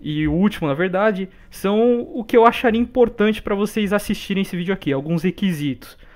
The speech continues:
pra vocês terem uma base boa pra esse vídeo e não ficar mu-, muito boiando, vamos dizer assim, no meio do, do vídeo. Seria a história zombies da Blood of the Dead, da parte onze, e a análise da cutscene final da Alpha Omega.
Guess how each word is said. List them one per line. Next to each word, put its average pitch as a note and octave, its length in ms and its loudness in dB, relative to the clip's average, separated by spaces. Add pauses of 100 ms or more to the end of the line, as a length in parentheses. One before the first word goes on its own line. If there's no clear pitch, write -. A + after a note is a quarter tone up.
(120)
pra D3 160 2
vocês D#3 280 -2
terem E3 180 2
uma E3 140 2
base D3 340 2
boa D3 220 -2
pra D3 140 -2
esse F#3 200 -2
vídeo G3 340 0
e G3+ 120 -2
não G#3+ 80 0
ficar G#3 320 0
mu-, F#3 160 -2
muito F#3 480 0
boiando, F3 500 4
vamos F3+ 160 -2
dizer E3+ 120 -2
assim, E3+ 160 -8
no E3 60 -4
meio E3 160 -4
do, E3+ 240 -4 (520)
do F3+ 140 -2
vídeo. B2 380 -2 (480)
Seria F#3 520 2
a C#3+ 100 -2
história F#3 380 2
zombies F3 260 0
da E3+ 100 4
Blood C#3+ 300 0
of - 140 -4
the E3+ 120 0
Dead, F3+ 480 -4
da C#3 140 -6
parte C3+ 400 -2
onze, G#3 380 -2 (380)
e G#3 260 -2
a F#3 120 -2
análise F#3 400 0
da F3+ 140 0
cutscene F#3+ 500 -2
final E3 380 -4
da D#3+ 100 -2
Alpha D#3+ 280 2
Omega. C3 440 -2